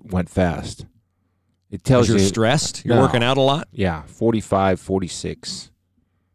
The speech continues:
Speaker 1: Keep that number in mind.
Speaker 2: Forty-five, forty-six.
Speaker 1: You know what that
Speaker 2: And
Speaker 1: mon-,
Speaker 2: I do
Speaker 1: number
Speaker 2: know
Speaker 1: is?
Speaker 2: what that is. That's your, uh, progress toward your six thousand mile challenge.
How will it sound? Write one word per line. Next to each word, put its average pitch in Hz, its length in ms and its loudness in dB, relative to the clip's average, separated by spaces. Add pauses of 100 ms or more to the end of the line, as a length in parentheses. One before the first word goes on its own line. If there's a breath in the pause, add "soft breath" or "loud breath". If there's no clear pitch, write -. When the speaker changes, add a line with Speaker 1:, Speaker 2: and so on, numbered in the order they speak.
(200)
Speaker 1:
Keep 98 180 -6
that 87 140 -2
number 85 280 -2
in 82 80 -6
mind. 80 340 -8
Speaker 2:
Forty-five, 156 640 0
forty-six. 156 880 2
Speaker 1:
You 101 80 -4
know 101 120 4
what - 40 6
that 120 220 4
Speaker 2:
And 113 100 4
Speaker 1:
mon-, 110 220 4
Speaker 2:
I 113 40 4
do 123 60 4
Speaker 1:
number 156 180 6
Speaker 2:
know 160 100 4
Speaker 1:
is? 117 60 4
Speaker 2:
what 107 180 2
that 101 200 2
is. 76 380 -2
That's - 260 -4
your, 98 340 2
uh, 90 320 2
progress 117 540 0
toward 117 220 0
your 104 100 0
six - 300 -6
thousand 110 340 -2
mile 107 240 0
challenge. 113 500 -8